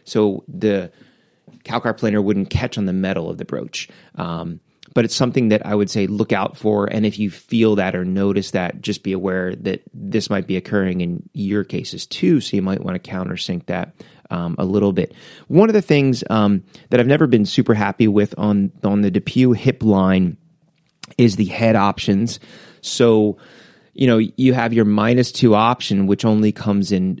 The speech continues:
metal. So you have to be aware of that. If you have a young patient, you trial it, you're like, "Oh yeah, minus two." Just remember that then you do not have a ceramic option at that side. And then it jumps to their standard, which is a plus one point five.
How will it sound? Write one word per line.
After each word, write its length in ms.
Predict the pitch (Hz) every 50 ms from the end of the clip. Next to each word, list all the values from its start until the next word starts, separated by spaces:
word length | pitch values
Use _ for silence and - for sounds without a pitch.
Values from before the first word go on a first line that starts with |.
| -
metal. 320 | - 107 110 113 107 92 90
So 140 | - - 107
you 20 |
have 80 | 101 -
to 60 | -
be 120 | 101 104 101
aware 360 | 98 92 104 101 107 117 113
of 80 | 107
that. 140 | 101 95 90
If 100 | 92 -
you 60 | 107
have 100 | 104 90
a 40 | 101
young 260 | 95 104 101 98 95
patient, 520 | 90 - 110 110 117 113 - - 113 - -
you 60 | 95
trial 380 | - - - 107 98 98 101 98
it, 60 | 95
you're 140 | 95 95 92
like, 140 | 98 101 -
"Oh 100 | 123 113
yeah, 180 | 113 104 98
minus 380 | 92 98 95 95 95 92 90 -
two." 520 | - - 135 131 123 110 101 98 95 95 - _ -
Just 200 | - 117 - -
remember 420 | 117 104 101 104 107 110 110 107 95
that 180 | 95 92 - -
then 520 | 87 101 104 98 98 95 92 95 95 95 -
you 140 | - 107 107
do 200 | 95 - 110 107
not 200 | 107 104 101 101
have 160 | 104 101 92
a 40 | 98
ceramic 540 | - - - 98 95 95 98 101 107 - -
option 340 | 92 90 87 - - 107 92
at 100 | - -
that 180 | 92 90 -
side. 260 | - - 95 90 90
And 80 | 92 98
then 120 | 107 104
it 100 | 101 -
jumps 340 | - - 110 104 104 98 -
to 100 | - 104
their 160 | 95 92 90
standard, 580 | - - - - 113 107 110 113 113 107 90 90
which 160 | 92 90 -
is 80 | 101 95
a 60 | 92
plus 340 | - - 104 98 90 - -
one 220 | 101 95 95 92
point 300 | - - 92 90 87 -
five. 460 | - - 117 127 123 107 95 92 -